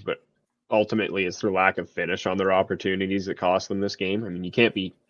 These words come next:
almost tripling the other team in shots and getting tripled in goals. I don't care if one of them's an empty netter. Really, you can say it was a two one game, sure, but whatever. Those are the games you gotta try and find a way to win.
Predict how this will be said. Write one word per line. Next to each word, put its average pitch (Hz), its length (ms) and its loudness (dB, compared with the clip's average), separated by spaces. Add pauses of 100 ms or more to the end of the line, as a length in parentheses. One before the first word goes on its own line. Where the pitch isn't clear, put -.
(340)
almost 92 340 -2
tripling 92 500 -2
the 87 120 0
other 85 160 0
team 85 260 -6
in 85 100 -4
shots 82 520 0 (160)
and 92 160 -2
getting 87 180 0
tripled 90 380 0
in 90 80 -4
goals. 92 420 2 (600)
I 101 80 6
don't 90 160 0
care 90 240 4
if 85 80 -10 (100)
one 87 160 -2
of 85 60 -2
them's 85 220 -4
an 85 80 0
empty 85 200 -4
netter. 85 300 0
Really, 87 280 0
you 101 140 0
can 95 140 -2
say 92 180 2
it 90 80 4
was 87 140 -2
a 90 40 -4
two 90 220 -2
one 87 240 0
game, 90 300 0
sure, 87 280 0
but 87 140 0
whatever. 85 340 2
Those 104 240 6
are 101 40 4
the 98 100 2
games 92 400 0
you 90 80 0
gotta 82 220 2
try 87 300 0
and 82 120 -2
find 87 280 4
a 80 40 2
way 87 180 4
to 80 100 2
win. 82 340 -2